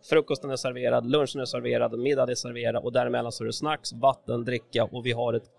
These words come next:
perfekt tillstånd för att kunna leverera. Och det här är bara baserat på att vi vill vinna en fotbollsmatch eller en hockeymatch, vad det är för någonting. I sammanhanget är ju det ganska oviktigt egentligen, om man ska vara helt ärlig. Missförstå mig rätt, jag älskar sport, så sport är viktigt.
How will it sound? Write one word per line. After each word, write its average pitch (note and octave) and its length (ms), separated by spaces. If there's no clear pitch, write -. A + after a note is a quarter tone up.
perfekt D3 360
tillstånd G#2+ 460
för B2 100
att A2 120
kunna A2 160
leverera. A#2 480
Och C#3 100
det B2+ 80
här D3+ 120
är G#3 60
bara G3 120
baserat C3+ 340
på C3+ 60
att A#2+ 100
vi C3 60
vill A#2+ 180
vinna A#2+ 220
en A2 60
fotbollsmatch B2 720
eller A#2+ 160
en A2+ 60
hockeymatch, C3 540
vad A#2+ 100
det B2 60
är G#3+ 120
för - 140
någonting. A2 340
I C3 40
sammanhanget D#3 760
är D3+ 80
ju A#2+ 80
det E3 140
ganska C3 520
oviktigt A#2 880
egentligen, A#2 520
om C3 80
man C3 100
ska C#3 100
vara C3+ 80
helt C#3+ 180
ärlig. G#2 240
Missförstå D#3 440
mig C#3 100
rätt, B2 100
jag C3+ 140
älskar B2+ 200
sport, - 260
så A#2+ 60
sport B2 220
är A#2+ 40
viktigt. - 300